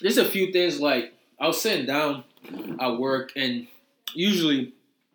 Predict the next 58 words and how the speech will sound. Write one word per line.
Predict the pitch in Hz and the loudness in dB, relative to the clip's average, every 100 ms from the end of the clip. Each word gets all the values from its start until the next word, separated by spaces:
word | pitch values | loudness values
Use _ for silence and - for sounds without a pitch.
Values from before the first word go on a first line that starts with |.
| _ _ _ _ - | _ _ _ _ -4
I | 135 | 0
have | 147 | 0
a | |
mentor | 135 151 160 139 | 2 0 2 0
at | 113 | 2
work. | 110 107 107 - _ - - - - | 0 -2 -8 -18 _ -20 -16 -12 -4
I | 127 | 0
work | 147 - | 0 0
close | 147 147 | -2 -2
with | 139 120 | -2 -4
him, | |
so | 110 | -2
usually | 123 165 139 135 | 2 2 0 -2
me | 135 143 | 0 0
and | 131 | 0
him | 139 | 0
have | 127 127 117 | 0 0 0
these | 123 - | -2 -2
type | 139 | -4
of | - | -4
conversations, | 143 143 135 143 143 131 156 151 - _ _ - _ - | -2 -2 -2 -4 -4 -2 -6 -8 -14 _ _ -20 _ -4
but | 123 120 113 - _ _ _ - - | 0 2 0 -12 _ _ _ -18 -8
I | 127 | -4
never | 143 160 | 0 2
actually | 165 151 135 | 2 0 -4
sit | - 151 | -4 -2
down | 139 131 | -2 -2
with | 123 | -2
my | 107 | -4
peers | - 143 151 - | -2 0 0 -2
and | 113 | -6
have | 107 101 | -8 -10
this | 101 - | -12 -14
conversation. | 104 98 - - - - - _ _ _ _ - | -14 -14 -16 -16 -16 -16 -18 _ _ _ _ -6
So | |
that's | 127 170 | -2 2
what | 139 | 2
bringing | 127 135 | 2 0
me | 123 | 0
here | 120 123 | 2 -2
today. | - 113 123 | 0 0 0
It's | 104 | -2
like, | 113 104 - _ _ _ _ _ _ - | -6 -8 -10 _ _ _ _ _ _ -6
I | 131 | 0
wanted | 123 143 139 | 2 2 0
to | 135 | -2
sit | - 143 120 | -4 -2 0
down | 127 131 | 0 0
with | 117 117 | -2 -4
you | 107 | -6
guys | 107 104 | -6 -8
'cause, | 110 107 | -8 -8
you | 110 | -6
know, | |
we | 98 107 | -4 0
all | 117 117 | 0 0
started | - 113 110 104 | -4 -6 -6 -8
this | 104 101 | -12 -14